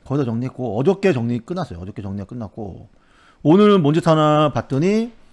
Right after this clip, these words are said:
어, 여기서 더, 다시 이렇게 또 죽일 수 있-, 있거든요. 그런데 여기서 갑자기, 어, 수급을 확 돌리면서, 예, 매수로 갑자기 왕창 확 들어오면서, 어,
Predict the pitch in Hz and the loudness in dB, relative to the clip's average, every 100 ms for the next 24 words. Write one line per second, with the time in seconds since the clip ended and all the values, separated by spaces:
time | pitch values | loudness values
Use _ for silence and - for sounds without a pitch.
0 | _ - - - - 90 92 123 113 113 | _ -20 -20 -20 -16 -10 -6 -4 -4 -6
1 | - 139 147 269 220 202 160 - 147 143 | -8 -8 -4 -2 -2 0 -2 0 -2 -2
2 | 110 - 104 113 104 92 87 92 90 87 | -4 -8 -12 -10 -10 -10 -12 -12 -12 -16
3 | 87 98 110 120 151 160 - _ _ _ | -16 -12 -8 -6 -6 -8 -14 _ _ _
4 | _ - 104 107 147 160 175 - - 107 | _ -12 -8 -6 -4 -6 -8 -16 -14 -10
5 | 92 87 113 156 - _ - - - 160 | -10 -10 -12 -16 -20 _ -20 -20 -12 -6
6 | 165 160 240 - 135 117 98 95 104 170 | -4 -2 -4 0 0 0 -4 -8 -10 -12
7 | 185 _ _ _ _ _ _ 98 87 85 | -16 _ _ _ _ _ _ -14 -12 -12
8 | 95 113 - 120 139 160 170 - _ _ | -8 -8 -6 -4 -4 -4 -8 -16 _ _
9 | _ _ _ _ _ _ - 92 - 107 | _ _ _ _ _ _ -18 -16 -14 -14
10 | - 98 107 139 - _ - - - 143 | -10 -10 -10 -14 -20 _ -20 -18 -8 -6
11 | 113 107 127 170 190 202 _ _ _ _ | -4 -6 -4 -2 -2 -6 _ _ _ _
12 | _ _ _ _ - 92 87 | _ _ _ _ -20 -18 -16